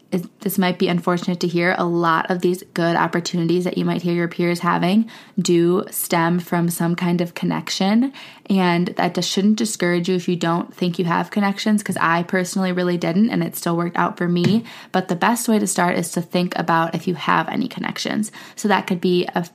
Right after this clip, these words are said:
family friend, an actual family member, or this is one of the most common things, is the dentist that you went to, or if you went to an orthodontist, or if you went to a pediatric dentist, call up those people that know who you are as a patient.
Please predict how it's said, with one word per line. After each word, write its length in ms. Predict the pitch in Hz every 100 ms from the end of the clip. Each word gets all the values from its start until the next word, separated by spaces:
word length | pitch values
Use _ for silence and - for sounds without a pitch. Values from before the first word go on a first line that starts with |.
| _ _ -
family 320 | 185 175 175
friend, 480 | 170 202 196 196 202
an 100 | 190
actual 500 | 175 170 - 185 180
family 420 | 175 180 180 180
member, 560 | 175 175 175 175 175 180 - - _
or 340 | - 214 196 190
this 180 | 196 202
is 160 | 185
one 140 | 190 185
of 80 |
the 60 | 180
most 280 | 185 226 220
common 320 | 185 180 175
things, 340 | 170 170 175
is 200 | - 185
the 80 | 190
dentist 560 | 202 170 175 185 180 -
that 180 | - 190
you 140 | 240
went 240 | 190 185
to, 280 | - 175 175
or 200 | 175 175
if 160 | 170 185
you 100 | 180
went 160 | 170
to 100 | -
an 60 | 180
orthodontist, 760 | 185 175 175 165 170 170 170
or 40 | 175
if 120 | 170
you 80 | 175
went 160 | 170 175
to 80 | 175
a 40 |
pediatric 540 | 170 262 226 208 196
dentist, 460 | 190 170 170 175 - - - -
call 220 | 214 226
up 180 | 214 190
those 240 | 208 226
people 380 | - 180 180 175
that 280 | 170 - 175
know 280 | 180 185
who 80 | 180
you 180 | 185 175
are 200 | 175 175
as 140 | 175
a 60 | 175
patient. 500 | 175 190 175 165 -